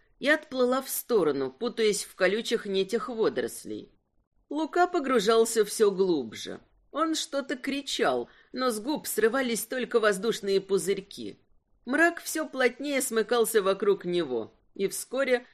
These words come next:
Драгомир исчез из виду. Как далеко было дно, оставалось только догадываться. Легкие сжимались,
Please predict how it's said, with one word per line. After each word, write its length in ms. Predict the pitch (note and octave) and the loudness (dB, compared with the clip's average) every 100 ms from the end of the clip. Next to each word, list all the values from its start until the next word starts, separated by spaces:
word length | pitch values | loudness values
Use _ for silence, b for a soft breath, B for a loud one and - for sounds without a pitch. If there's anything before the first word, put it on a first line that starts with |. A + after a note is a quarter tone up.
| B | B
Драгомир 600 | A#3+ A3 G#3+ B3 B3 C#4 B3+ | -6 -2 2 2 2 2 0
исчез 460 | G3+ - G#3 G3+ G#3 | -2 0 0 0 -2
из 200 | G3+ F#3+ | -4 -6
виду. 480 | G3 F3+ - G2+ - _ _ _ - | -6 -8 -6 -10 -12 _ _ _ -6
Как 340 | C#4 B3 G3+ | -6 -4 0
далеко 520 | A3 A3 G#3+ - D#4+ | 2 2 0 -2 -4
было 300 | F#3 D#3+ D#3 | 4 6 6
дно, 380 | C3+ D3+ C3+ C3 B B | 4 0 -2 -4 B B
оставалось 680 | C4+ C4 D4 C#4+ C#4+ C4 - | -8 0 2 2 0 -2 -4
только 380 | B3+ A#3+ A3+ A3 | -2 -2 0 0
догадываться. 920 | A3+ G3+ G#3 C3 A2+ A2 - - - _ _ _ _ _ | 0 0 -2 -2 -4 -6 -10 -12 -12 _ _ _ _ _
Легкие 720 | F#3 C4 D4 - _ B3 B3 | -4 -2 -2 -4 _ -4 -2
сжимались, 920 | G#3+ G3 F#3 A#3 F#3 B2 G2+ G2+ - | -2 -4 -2 0 0 -2 -4 -10 -14